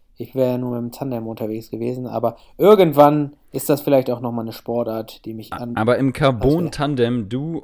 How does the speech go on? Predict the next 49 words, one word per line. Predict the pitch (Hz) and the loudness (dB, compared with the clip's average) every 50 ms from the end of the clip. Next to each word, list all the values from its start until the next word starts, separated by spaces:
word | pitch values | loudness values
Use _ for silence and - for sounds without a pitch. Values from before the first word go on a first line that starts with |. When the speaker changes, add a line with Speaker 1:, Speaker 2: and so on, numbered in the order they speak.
| - | -8
Speaker 2:
und, | - 127 127 131 131 131 131 110 - _ - | -6 -4 -4 -2 -2 -4 -4 -6 -10 _ -8
äh, | 92 113 117 117 113 110 110 | -4 -2 0 0 2 2 2
Januk, | 110 107 107 120 139 120 113 120 135 139 - - 147 - | 2 2 4 4 4 4 2 2 0 -2 -6 -14 -16 -16
Speaker 1:
Ja. | - - - - 110 107 | -16 -16 -12 -10 -8 -6
Speaker 2:
äh, | 92 | -4
da, | 92 101 101 101 98 95 | -2 -2 -2 0 -2 -4
das | 85 92 92 87 - | -4 -4 -6 -6 -6
ist, | - 87 - - - - - - | -10 -12 -12 -14 -20 -20 -14 -8
das | 87 85 - - | -8 -8 -6 -4
wär | - 85 80 | -4 -4 -4
brutal. | - 85 85 80 - 82 80 82 82 82 - - | -6 -8 -10 -8 -8 -6 -6 -6 -8 -10 -10 -12
Speaker 1:
Das | - - 101 104 107 | -12 -12 -10 -8 -8
Speaker 2:
Das | 104 - 110 | -6 -6 -4
Speaker 1:
wär | - | -4
Speaker 2:
wär, | - 80 80 | -4 -2 -2
Speaker 1:
brutal, | 78 104 107 110 113 110 110 | -4 -6 -8 -10 -10 -12 -14
das | 110 107 | -14 -10
Speaker 2:
das | 87 85 85 | -10 -10 -8
Speaker 1:
stimmt. | - 82 | -6 -6
Speaker 2:
wär | 87 87 87 90 87 | -4 -4 -4 -4 -6
schon | - - 95 95 95 90 87 90 87 - | -8 -8 -8 -8 -6 -8 -10 -10 -10 -6
fast | - 107 98 - _ - | -4 -4 -4 -6 _ -10
ein | |
bisschen | 95 98 98 104 | -8 -6 -6 -4
unsportlich | - 104 101 - - 92 85 - - 82 82 - - | -4 -4 -6 -4 -4 -4 -4 -4 -4 -6 -6 -8 -8
und | - 92 | -10 -8
ein | 85 | -6
bisschen | 87 85 - 80 | -6 -6 -6 -6
unfair. | 82 90 90 - 78 80 78 - _ _ _ - - - - _ _ - - | -6 -6 -6 -6 -6 -8 -8 -10 _ _ _ -20 -20 -20 -20 _ _ -20 -20
Speaker 1:
Das | - - - | -20 -20 -20
stimmt. | - - - 95 95 - - _ _ _ - - _ _ - | -18 -18 -18 -18 -20 -20 -20 _ _ _ -20 -20 _ _ -8
Nein, | 98 107 113 135 | -6 -4 -2 2
irgendwann | 156 185 208 214 190 175 160 156 156 | 6 6 6 8 8 6 4 4 2
vielleicht | - 143 135 131 127 123 123 120 - - - - - - - _ _ _ _ _ _ _ - | 0 2 4 6 6 6 4 2 -2 -8 -18 -20 -20 -20 -20 _ _ _ _ _ _ _ -14
gibt's | - 120 - - - | -14 -14 -12 -8 -8
auch | 113 110 117 | -8 -8 -8
mal | 113 107 104 | -10 -10 -10
ein | 107 113 | -10 -10
Rennrad | - 113 110 117 113 107 107 | -8 -8 -8 -8 -10 -12 -12
für | - 107 | -12 -12
mich, | 107 110 110 - - | -12 -12 -12 -14 -14
aber | 113 107 107 104 | -14 -14 -12 -12
erst, | 101 107 110 - - | -14 -14 -16 -16 -18
wenn | 107 | -18
ich | 104 101 117 | -18 -16 -16
aufgehört | 107 107 - - 107 107 110 | -16 -16 -14 -14 -14 -12 -14
hab | 110 - | -16 -16
mit | 104 110 | -18 -20
Fußballspielen, | - - 143 - - - 139 127 - - - 131 127 123 - | -16 -14 -14 -14 -12 -10 -12 -12 -12 -10 -10 -10 -10 -10 -14